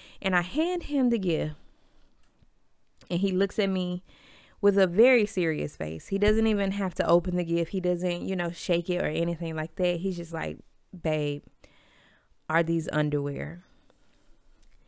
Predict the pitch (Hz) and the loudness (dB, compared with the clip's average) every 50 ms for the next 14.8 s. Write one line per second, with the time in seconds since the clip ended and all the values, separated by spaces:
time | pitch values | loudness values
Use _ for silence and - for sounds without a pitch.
0 | _ _ _ _ _ _ _ _ _ _ - _ 226 240 254 285 320 330 311 302 | _ _ _ _ _ _ _ _ _ _ -10 _ -2 0 0 2 2 2 2 2
1 | - 269 277 277 262 - - _ - 208 208 208 190 190 208 214 214 - 240 254 | 4 2 2 2 0 -4 -10 _ 0 2 2 2 0 0 -2 -2 0 2 2 0
2 | 269 254 - 214 - - 202 185 165 - - - 220 233 277 285 226 - 226 220 | 2 2 -2 -2 0 0 -2 -2 -2 -4 -6 -2 -2 0 0 -2 -4 -2 -2 -2
3 | 220 214 208 202 202 214 285 392 440 440 440 392 370 370 381 415 381 311 277 277 | 0 0 0 0 2 2 4 2 4 2 2 0 0 -4 -6 -6 -4 -2 -2 0
4 | 285 - 262 254 269 269 247 208 190 190 196 269 320 339 349 359 311 269 240 233 | 0 0 0 -2 -2 0 0 0 -2 -2 -4 -4 -4 -2 -2 0 0 0 0 0
5 | 240 262 277 262 254 240 247 247 233 - - 240 208 190 233 277 277 262 277 285 | 0 -2 -2 -2 -4 -4 -4 -6 -6 -4 -4 -6 -4 -4 -4 -4 -4 -4 -4 -4
6 | 247 185 - 196 220 226 233 220 202 - 196 185 - 214 208 190 196 190 - - | -2 0 2 2 2 2 0 -2 -2 -4 -8 -10 -8 -6 -4 -4 -4 -4 -4 -6
7 | 175 170 - - - - - - - - _ _ - - 196 202 208 202 202 202 | -8 -8 -10 -14 -20 -20 -20 -20 -20 -20 _ _ -6 0 2 2 2 4 4 6
8 | 208 214 208 196 190 185 180 190 190 185 190 180 160 - - 185 196 202 196 185 | 6 6 4 4 0 0 0 -2 -2 0 0 0 0 0 0 -2 -2 0 0 0
9 | 170 160 156 - 55 52 - - - 170 170 175 _ _ _ _ _ _ _ _ | -2 -2 -2 -6 -8 -8 -10 -10 -12 -12 -14 -16 _ _ _ _ _ _ _ _
10 | _ _ _ _ _ _ _ _ 214 220 240 254 247 - 262 233 220 214 220 220 | _ _ _ _ _ _ _ _ -4 -2 -2 -4 -2 -2 -2 -2 0 -2 -2 -4
11 | - - _ _ _ _ _ _ _ _ _ _ _ _ _ _ _ _ _ _ | -10 -20 _ _ _ _ _ _ _ _ _ _ _ _ _ _ _ _ _ _
12 | _ _ _ _ _ _ _ _ _ _ _ _ _ _ _ _ _ - 539 539 | _ _ _ _ _ _ _ _ _ _ _ _ _ _ _ _ _ 0 0 2
13 | 508 466 466 466 466 453 427 392 381 359 339 330 320 320 311 294 277 269 269 262 | 2 0 2 2 2 2 2 0 0 -2 0 0 0 2 2 2 0 0 -2 -2
14 | 254 262 254 254 247 240 233 226 202 202 190 180 170 170 175 175 | -2 -2 -2 0 0 2 2 2 2 0 -2 -4 -4 -6 -8 -10